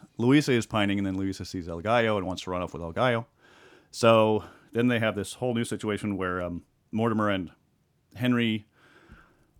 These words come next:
take Matt along for a good ride where he gets to experience the fullness of life and all the pain that goes along with it. Uh,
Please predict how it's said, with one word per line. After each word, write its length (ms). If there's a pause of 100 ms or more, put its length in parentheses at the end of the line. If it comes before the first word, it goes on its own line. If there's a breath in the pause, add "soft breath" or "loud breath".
(420)
take 280 (360 loud breath)
Matt 340
along 420
for 220
a 60
good 200
ride 280
where 200
he 120
gets 220
to 120
experience 720
the 120
fullness 480
of 120
life 260
and 80
all 120
the 80
pain 220
that 100
goes 140
along 180
with 120
it. 140 (480 soft breath)
Uh, 380